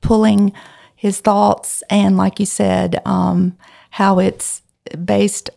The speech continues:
on what the Bible says and, um, what, what we need to hear, um, as a church. And I, um, I really do,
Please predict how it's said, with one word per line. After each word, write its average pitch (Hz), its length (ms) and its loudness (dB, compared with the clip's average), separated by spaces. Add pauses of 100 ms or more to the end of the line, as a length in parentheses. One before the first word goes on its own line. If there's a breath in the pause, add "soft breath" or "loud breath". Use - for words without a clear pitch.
on 190 300 2
what 202 160 2
the 190 60 -2
Bible 190 380 0
says 185 720 0
and, 185 440 2 (500 loud breath)
um, 180 540 2 (540)
what, 202 340 0 (560)
what 208 260 2
we 202 200 4
need 196 360 4
to 185 180 -2
hear, 180 580 2
um, 180 460 2
as 208 180 0
a 208 80 0
church. 196 560 -2 (500 loud breath)
And 190 500 2
I, 185 480 -2
um, 175 380 -4 (580)
I 185 100 -6
really 180 360 -2
do, 175 400 -6